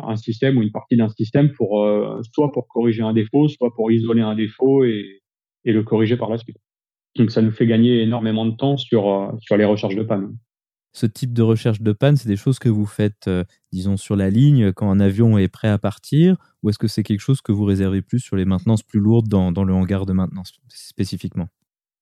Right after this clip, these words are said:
Speaker 1: <laughs> Alors, j'ai envie de dire que ça va dépendre du type de défaut. Euh, ça, c'est quelque chose qu'on, qu'on va, qu'on, qu'on va apprendre avec l'expérience.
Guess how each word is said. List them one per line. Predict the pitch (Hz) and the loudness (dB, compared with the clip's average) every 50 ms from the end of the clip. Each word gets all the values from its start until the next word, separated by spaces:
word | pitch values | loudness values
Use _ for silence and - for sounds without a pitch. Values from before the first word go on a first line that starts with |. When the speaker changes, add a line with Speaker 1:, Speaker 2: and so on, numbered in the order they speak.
| _ _ - | _ _ -8
Speaker 1:
<laughs> | 117 113 120 110 120 | -2 0 0 0 0
Alors, | 127 120 120 120 113 110 | 0 2 2 2 0 0
j'ai | 110 127 | 0 0
envie | 131 127 123 120 120 120 | 0 0 2 0 0 0
de | 117 127 127 | 0 0 0
dire | 120 120 117 131 151 151 - | 0 0 0 -2 -2 -2 0
que | - 135 123 | 0 0 0
ça | 120 - - 127 | 0 0 0 0
va | 120 123 123 | 2 2 2
dépendre | 120 127 127 127 - 135 135 135 123 110 113 113 107 107 | 2 2 0 0 -2 -4 -2 -2 0 0 0 0 0 0
du | 107 107 107 104 101 101 | 0 -2 -2 -2 -4 -6
type | - - 131 123 120 | -2 -2 0 2 2
de | 123 117 | 2 4
défaut. | 120 113 113 131 135 143 - _ _ _ _ _ _ _ - | 4 2 2 0 -4 -4 -4 _ _ _ _ _ _ _ -10
Euh, | - - 107 - - - - - - _ | -8 -6 -6 -6 -6 -8 -8 -12 -20 _
ça, | - - 127 123 127 - - _ _ _ _ _ | -4 0 0 0 0 -2 -8 _ _ _ _ _
c'est | 123 120 123 | -2 -2 0
quelque | 127 123 123 127 131 123 | 0 0 0 2 0 0
chose | 120 - 139 135 131 - | 2 2 0 0 0 -2
qu'on, | - 113 101 98 98 98 98 - | -4 -4 -2 -2 -2 -4 -6 -4
qu'on | - 113 104 | -4 -2 0
va, | 110 110 104 101 98 98 98 98 101 101 101 104 104 107 _ _ _ _ _ _ _ _ _ | 0 0 0 0 0 -2 -4 -4 -8 -10 -10 -10 -12 -14 _ _ _ _ _ _ _ _ _
qu'on, | _ - 113 107 | _ -6 -6 -4
qu'on | - - 120 110 | 0 2 2 4
va | 113 110 | 4 2
apprendre | 117 117 120 - 127 123 113 104 | 0 -2 -2 -2 0 0 0 0
avec | 107 110 107 - | 0 -2 0 -2
l'expérience. | 123 113 113 - 107 98 113 131 147 147 143 - _ | -4 -4 -2 -4 -6 -4 -2 -2 -2 -2 -4 -8 _